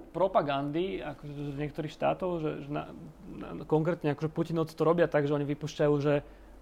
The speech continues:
o jednej udalosti mnoho verzií, ktoré si vnútorne odporujú. A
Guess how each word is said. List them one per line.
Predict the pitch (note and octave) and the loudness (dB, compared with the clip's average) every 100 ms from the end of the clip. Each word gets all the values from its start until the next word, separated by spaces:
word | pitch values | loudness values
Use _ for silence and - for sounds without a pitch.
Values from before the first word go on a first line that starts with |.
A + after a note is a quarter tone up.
| - - | -20 -18
o | - D3 | 2 6
jednej | E3+ D#3 | 6 4
udalosti | C#3+ D3 D3 D3+ D#3 | 6 6 6 4 -2
mnoho | C3+ D3+ E3+ | 4 6 8
verzií, | C#3+ C3+ C3 C#3 D#3 G#3 A#3+ | 8 6 6 4 2 0 -2
ktoré | - D3+ | 2 2
si | D3 C#3+ | 4 2
vnútorne | E3 F3 F#3 E3 | 2 6 6 8
odporujú. | D#3+ D#3+ F#3+ C#3 C3 - - - - | 8 8 8 8 4 -2 -18 -20 -18
A | - D3 | -4 -4